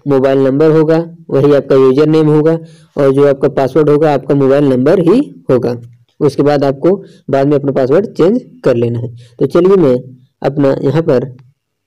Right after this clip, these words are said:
मोबाइल नंबर डाल देता हूँ। उसके बाद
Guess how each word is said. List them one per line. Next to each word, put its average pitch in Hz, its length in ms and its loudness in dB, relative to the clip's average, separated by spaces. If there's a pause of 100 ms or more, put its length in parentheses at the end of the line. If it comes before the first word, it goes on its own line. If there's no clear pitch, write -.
(1300)
मोबाइल 143 340 0
नंबर 143 320 0 (260)
डाल 127 280 -2
देता 117 220 -4
हूँ। 120 240 -12 (4000)
उसके 156 280 0
बाद 123 280 0